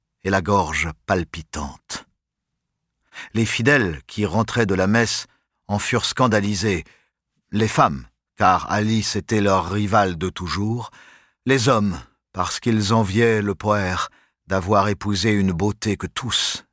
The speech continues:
désiraient depuis longtemps. « Regarde-moi cette vipère lubrique, comme elle se pavane », s'écria une jalouse. «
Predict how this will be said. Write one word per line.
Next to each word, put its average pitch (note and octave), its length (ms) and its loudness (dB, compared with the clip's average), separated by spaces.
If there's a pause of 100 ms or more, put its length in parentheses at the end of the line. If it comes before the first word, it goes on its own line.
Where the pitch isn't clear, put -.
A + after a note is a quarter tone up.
désiraient G#2 640 0
depuis F2 320 -4
longtemps. « E2+ 560 -6 (1500)
Regarde-moi G#2 800 2
cette F#2+ 280 -4
vipère B2 540 0
lubrique, B2 640 0 (280)
comme C#3+ 200 2
elle C#3+ 120 4
se - 140 0
pavane », D#3 720 2 (460)
s'écria G#2 460 0
une G2 180 2
jalouse. « F#2+ 540 0